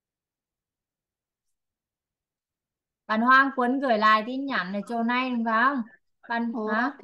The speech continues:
Speaker 2: Ủa?
Speaker 1: Ơi. Nắng.
Speaker 2: Em, em Thùy Ánh khi này, à, em check đáp án là đúng cả mà cô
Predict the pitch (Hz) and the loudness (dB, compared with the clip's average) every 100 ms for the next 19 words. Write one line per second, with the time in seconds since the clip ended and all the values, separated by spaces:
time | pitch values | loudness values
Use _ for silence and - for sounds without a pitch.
0 | - _ _ _ _ _ _ _ _ _ | -20 _ _ _ _ _ _ _ _ _
1 | _ _ _ _ _ _ _ _ _ _ | _ _ _ _ _ _ _ _ _ _
2 | _ _ _ _ _ _ _ - 202 214 | _ _ _ _ _ _ _ -14 -8 -6
3 | 247 214 240 302 _ _ _ _ _ _ | -2 0 -2 -4 _ _ _ _ _ _
4 | _ _ - 196 214 302 190 196 208 233 | _ _ -14 -8 -6 -6 -6 -6 -6 -8
5 | - _ _ _ _ 202 202 220 226 240 | -14 _ _ _ _ -10 -6 -4 -2 0
6 | 226 190 196 208 254 247 226 214 214 208 | 0 0 0 -2 -2 0 0 0 0 0
7 | 214 269 277 _ _ - 214 208 208 202 | 0 -6 -18 _ _ -16 -8 -6 -6 -8
8 | - 190 196 208 190 208 226 214 196 196 | -6 -4 -4 -4 -4 -4 -2 -2 -2 -2
9 | 226 233 196 196 202 196 175 196 220 226 | 0 0 -2 -4 -2 -2 -2 -2 -2 -4
10 | - 180 | -4 -4